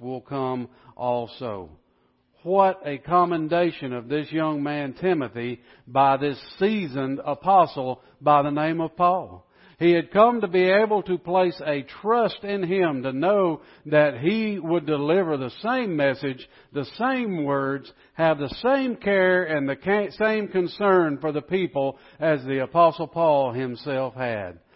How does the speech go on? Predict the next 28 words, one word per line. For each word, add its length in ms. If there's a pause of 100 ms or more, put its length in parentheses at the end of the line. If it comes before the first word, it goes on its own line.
(240)
That's 220
a 100
great 580
asset 640
to 80
have. 400
That's 240
a 80
great, 420 (360)
uh, 400
a 40
person 400
to 80
have 360
in 120
your 220
corner. 560 (840)
Let 120
me 80
tell 180
you, 140
we 240
all 680 (220)
need 380
people 480 (200)
in 180
our 200
lives. 460